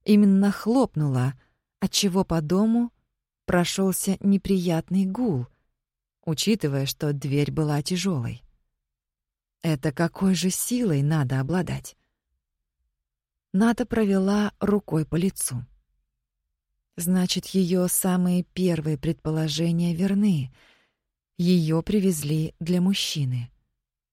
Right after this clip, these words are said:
Он, сволочь, это подтвердил. Спокойно так, сука.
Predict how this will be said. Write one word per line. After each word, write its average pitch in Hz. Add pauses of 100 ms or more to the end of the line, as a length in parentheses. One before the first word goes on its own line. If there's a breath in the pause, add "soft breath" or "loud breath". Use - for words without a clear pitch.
(460)
Он, 202
сволочь, 151
это 170
подтвердил. 156 (500)
Спокойно 190
так, - (480)
сука. -